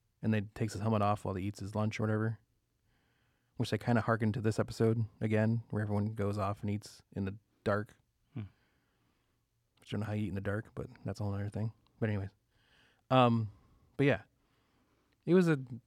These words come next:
Speaker 1: a decent episode. I think it was more a Bo-Katan episode than a Mando episode, and it kinda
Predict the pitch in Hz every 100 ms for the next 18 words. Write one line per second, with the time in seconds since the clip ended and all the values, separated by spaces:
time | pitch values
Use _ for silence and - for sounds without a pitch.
0 | _ _ _ _ - 131 113 131 - 107
1 | - - 92 - 101 - _ _ _ _
2 | _ 135 120 - 147 143 113 123 117 104
3 | 110 113 107 - 110 117 123 - 135 127
4 | 113 113 117 120 120 - 139 143 143 _
5 | _ _ _ _ _ _ - 101 - 107
6 | 104 104 98